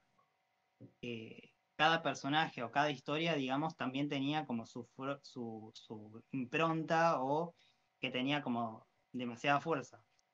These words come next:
Así lo, lo, lo que me, lo que me pasa también es que, mm, en esta película, eh, nada, nada cierra, en definitiva.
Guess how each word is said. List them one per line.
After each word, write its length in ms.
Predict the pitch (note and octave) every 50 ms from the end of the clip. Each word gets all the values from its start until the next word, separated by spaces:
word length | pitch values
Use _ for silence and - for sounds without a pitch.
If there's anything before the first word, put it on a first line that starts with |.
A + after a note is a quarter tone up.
| _ _ -
Así 260 | C3 B2+ - E3+ F#3+ G#3+
lo, 180 | G#3+ F#3+ D3+
lo, 240 | D3 C#3+ C#3+ C#3 C3+
lo 180 | C3 C3 C3+ C3
que 100 | - C3+
me, 200 | C3 C3+ C3+ C3
lo 180 | B2 B2 B2+ B2
que 80 | C3+ B2+
me 120 | B2+ B2+
pasa 300 | - D#3+ F3+ F3+ - F3
también 360 | F3 - C#3 D3+ E3+ G3 G#3+
es 120 | G3+ F#3 -
que, 460 | - D3+ C#3 C3+ C3 B2 A#2+ A#2 A2+ A2+
mm, 340 | A2+ A2+ A2+ A#2 A#2+ C3 C#3 -
en 120 | C3+ C#3+
esta 260 | D#3 E3+ - F#3+ D#3
película, 680 | D3 C#3+ C#3+ E3 F3 F3 G3+ G3 F3+ D#3+ C#3 B2 - - _ _ _ _ _ _ _ _ _ _ _ _ _ -
eh, 680 | B2+ B2+ B2 A#2+ A#2 A2+ A2 A#2+ A#2+ - A#2+ B2 - _ _ _ -
nada, 560 | C#3 C#3+ F3 F#3+ G#3 G#3+ G3+ F#3+ E3+ D3+ - -
nada 320 | D#3+ D#3+ E3+ G3 G#3 G3
cierra, 680 | - - - G3 A3 G#3 F3+ C#3+ B2+ A#2+ A2+ A2+ A2+ _
en 140 | - B2+ C3
definitiva. 840 | B2+ C3 B2 - - C3 C3 B2+ B2 A#2+ C#3 B2 A#2+ A2 G#2+ G#2+